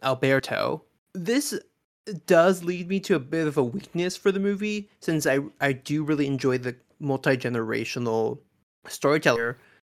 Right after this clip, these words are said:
I feel like someone would have passed down more information about Darkrai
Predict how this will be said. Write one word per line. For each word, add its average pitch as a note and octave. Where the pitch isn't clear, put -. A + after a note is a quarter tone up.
I F#3+
feel A#3
like A3
someone F3+
would D3+
have C#3
passed C3+
down B2+
more A#2+
information B2
about G#2+
Darkrai F3+